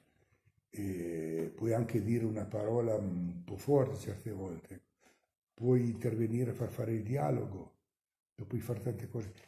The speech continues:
Io qui sento molto la necessità, un lavoro che potremmo fare noi anche di qua, e conoscendo ovviamente sul posto, trovare delle soluzioni,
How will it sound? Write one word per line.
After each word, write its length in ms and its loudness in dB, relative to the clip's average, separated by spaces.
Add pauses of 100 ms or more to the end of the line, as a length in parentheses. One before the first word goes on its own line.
Io 160 2
qui 140 0
sento 340 0
molto 560 4
la 100 -4
necessità, 920 -4
un 80 -2
lavoro 200 -6
che 120 -8
potremmo 420 -8
fare 420 -8 (340)
noi 280 -2
anche 260 -8
di 140 -10
qua, 420 -4 (680)
e 100 -18
conoscendo 720 -2 (120)
ovviamente 520 -6
sul 240 -12
posto, 760 -8 (880)
trovare 540 2
delle 220 -2
soluzioni, 880 -4